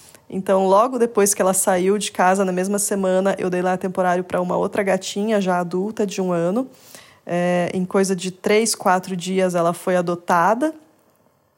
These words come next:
Eu só esperei daí pra tirar os pontos, pra ela se recuperar, e levei ela pra São Paulo uns dez dias depois, porque ela foi castrada aqui.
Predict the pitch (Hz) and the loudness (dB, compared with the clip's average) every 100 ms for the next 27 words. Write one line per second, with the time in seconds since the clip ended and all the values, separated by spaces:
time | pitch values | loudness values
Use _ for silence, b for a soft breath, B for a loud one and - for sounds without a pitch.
0 | - - _ _ 180 170 202 185 - 175 | -20 -20 _ _ -6 0 2 0 0 -2
1 | 175 175 175 170 - - 160 - - 175 | 2 0 0 -4 -4 -2 0 -2 -2 0
2 | 220 247 233 - 180 170 170 175 170 - | 2 0 -2 -4 0 0 0 -4 -6 -2
3 | 170 170 175 175 165 175 170 170 175 170 | 2 2 2 -2 0 0 0 -4 -4 -6
4 | 165 170 175 - 180 175 175 175 165 170 | -2 0 0 -4 -8 -4 -2 -2 -2 -4
5 | 165 170 170 165 254 - - - 165 165 | -4 -6 -4 -2 -4 -6 -12 -6 -6 -4
6 | 165 165 165 - 165 202 185 180 175 | -8 -6 -6 -4 -2 -2 -4 -6 -8